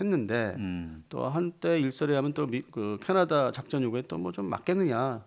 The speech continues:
Speaker 2: 음.
Speaker 1: 아니면 또 이제 또 다른 이제 해설가들 얘기하기는 실체가 없다.
Speaker 2: 네.
Speaker 1: 근데 그것도 이제 몇 달 전 얘기고 그래서 이일이 씨디를 이제 제안을 했는데
Speaker 2: 음.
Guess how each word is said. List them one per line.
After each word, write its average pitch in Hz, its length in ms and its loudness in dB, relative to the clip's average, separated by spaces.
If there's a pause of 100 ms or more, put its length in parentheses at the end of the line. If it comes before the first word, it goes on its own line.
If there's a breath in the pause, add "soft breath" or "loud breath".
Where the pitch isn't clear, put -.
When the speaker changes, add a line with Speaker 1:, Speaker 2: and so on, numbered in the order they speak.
(140)
Speaker 2:
음. 135 300 0
Speaker 1:
아니면 135 200 2
또 156 100 -2
이제 143 140 2
또 190 100 0
다른 170 240 6
이제 131 340 2
해설가들 143 460 0
얘기하기는 110 340 -2
실체가 190 380 0
없다. 117 460 -2
Speaker 2:
네. 95 340 0
Speaker 1:
근데 - 160 -8
그것도 151 300 0
이제 165 100 2
몇 131 160 4
달 131 140 4
전 156 100 0
얘기고 104 540 -2 (400 loud breath)
그래서 165 180 -4
이일이 175 380 4
씨디를 196 680 8
이제 156 260 6
제안을 151 520 8
했는데 180 840 8
Speaker 2:
음. 90 360 -4